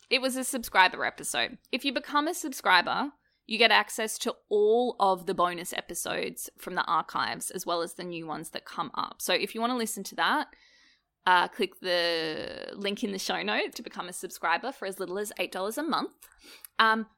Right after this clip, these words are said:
but what I will tell you in summary is, mm, using astrology to manifest. Figuring out when your lunar return is every month, that's a really good day to manifest. New moon is a really good time to manifest.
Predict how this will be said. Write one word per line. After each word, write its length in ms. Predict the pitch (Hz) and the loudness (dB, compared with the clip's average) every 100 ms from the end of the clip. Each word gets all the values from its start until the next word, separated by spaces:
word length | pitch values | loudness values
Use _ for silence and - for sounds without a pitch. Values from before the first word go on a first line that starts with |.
| _ - | _ 10
but 420 | 240 165 311 - | 12 12 6 2
what 140 | 226 | 2
I 80 | 233 | 4
will 240 | 226 247 | 4 0
tell 260 | 233 202 175 | 0 -4 -4
you 260 | 165 208 - | -4 -8 -8
in 120 | 196 | -10
summary 600 | 196 175 165 156 196 359 _ _ _ _ _ _ _ - - | -8 -8 -6 -6 -6 -8 _ _ _ _ _ _ _ -20 -8
is, 280 | 214 202 208 - - | 0 0 0 -6 -10
mm, 320 | 170 240 240 | -6 -4 0
using 300 | 254 277 302 | 0 0 -2
astrology 440 | 294 262 233 226 220 | -4 -2 -2 -2 -4
to 60 | |
manifest. 680 | 202 180 190 - - - - - - - _ _ - | 0 0 0 -6 -8 -8 -12 -14 -20 -20 _ _ -8
Figuring 480 | - 294 294 294 269 | 2 2 4 2 2
out 200 | 254 226 | 2 2
when 200 | 226 220 | 2 2
your 140 | 208 | -2
lunar 340 | 190 202 202 | -2 -4 -4
return 500 | 190 180 - 170 202 | -4 -6 -6 -4 -4
is 320 | 254 294 320 - | -4 -4 -4 -2
every 260 | 208 190 | -2 -2
month, 360 | 175 185 494 - | -2 -2 -4 -2
that's 260 | - - 185 | -2 0 -4
a 60 | |
really 260 | 170 175 180 | -4 -4 -4
good 180 | 175 160 | -6 -2
day 360 | 160 165 180 | 0 0 -2
to 160 | - 185 | -8 -4
manifest. 680 | 185 226 - 262 269 - - 202 | -2 -2 -2 -2 -2 -8 -10 -8
New 180 | 196 | -4
moon 460 | 190 247 269 262 262 | -2 2 4 4 2
is 160 | 240 233 | 0 -2
a 60 | |
really 220 | 220 226 | 0 -2
good 160 | 220 214 | -2 -4
time 240 | - 233 226 | -4 -4 -2
to 120 | 226 | -2
manifest. 920 | 214 208 - 202 196 196 - - - | -2 -2 -4 -2 0 -2 -4 -12 -12